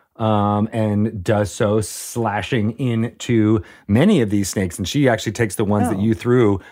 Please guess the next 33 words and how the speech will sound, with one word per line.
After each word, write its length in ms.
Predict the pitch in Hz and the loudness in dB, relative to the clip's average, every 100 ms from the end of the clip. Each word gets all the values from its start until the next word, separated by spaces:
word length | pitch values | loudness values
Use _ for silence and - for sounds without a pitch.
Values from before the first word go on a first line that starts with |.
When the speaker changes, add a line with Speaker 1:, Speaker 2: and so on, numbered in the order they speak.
| - | -10
Speaker 1:
um, 300 | 110 104 104 | -2 0 0
and, 320 | 107 101 98 110 | -2 -2 -2 -2
and 320 | 107 98 98 | -2 -2 0
is 240 | 127 113 | 0 2
able 260 | 104 104 98 | 2 2 0
to, 460 | - 110 104 98 - | 0 0 0 -2 -4
uh, 300 | 101 92 90 | -6 -4 -4
swing 360 | - - 117 107 | -4 -4 0 0
her 200 | 90 104 | 0 -2
sword 340 | - 120 104 92 | 0 -2 0 0
down 220 | 90 85 | -2 -4
and 100 | 80 | -6
cut 260 | - 123 | -8 -6
them 120 | - 98 | -4 -2
in 140 | 95 | -2
twain. 680 | - 139 127 127 123 113 85 _ _ - | 0 0 2 2 2 0 -4 _ _ -8
Um, 440 | 101 95 95 95 | -4 -2 -2 -4
and 120 | 98 95 | -4 -6
she 160 | 113 | -8
says, 240 | 95 107 98 | -4 -4 0
"I'll 300 | 226 269 294 | 4 4 4
take 200 | 262 202 | 2 2
care 180 | 247 240 | 2 0
of 120 | 214 | 0
these. 360 | 226 208 160 143 | -2 -2 -2 -4
You 240 | 262 294 | -2 -2
get 320 | 247 247 240 220 | 0 0 0 -2
the 60 | |
ones 340 | 220 233 233 208 | -2 0 -2 0
on, 400 | 220 214 214 208 | 2 2 2 0
uh, 640 | 190 190 190 190 196 190 | 0 0 2 2 2 -2
those 680 | 170 160 165 160 202 208 202 | -6 -12 -10 -4 2 2 2
people." 400 | - 285 240 - | 2 2 2 0